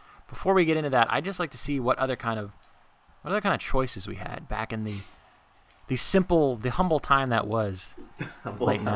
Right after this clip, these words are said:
Speaker 1: nineties.
Speaker 2: Sure. Sure.
Speaker 1: Okay. Oh, interesting. I, you know, okay, so, uh,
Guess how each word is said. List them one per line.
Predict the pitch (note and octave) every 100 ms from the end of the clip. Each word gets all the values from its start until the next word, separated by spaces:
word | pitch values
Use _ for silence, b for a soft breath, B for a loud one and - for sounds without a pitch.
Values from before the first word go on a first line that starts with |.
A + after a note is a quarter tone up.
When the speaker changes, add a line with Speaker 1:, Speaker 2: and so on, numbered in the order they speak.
| G#2+
Speaker 1:
nineties. | F#2+ F#2 - - B B B B B - -
Speaker 2:
Sure. | D3 E3 - - _ _ _ -
Sure. | A2+ B2 - _ _ - - - G#2+
Speaker 1:
Okay. | D#3 F3+ D#3 A#2 -
Oh, | F3+ G3
interesting. | B3 C#4 - A2+ A2
I, | B2+ C3 B2 A2+
you | C3
know, | D#3 D3+ - b b b b b b b b b -
okay, | - C#3
so, | - C#3
uh, | D3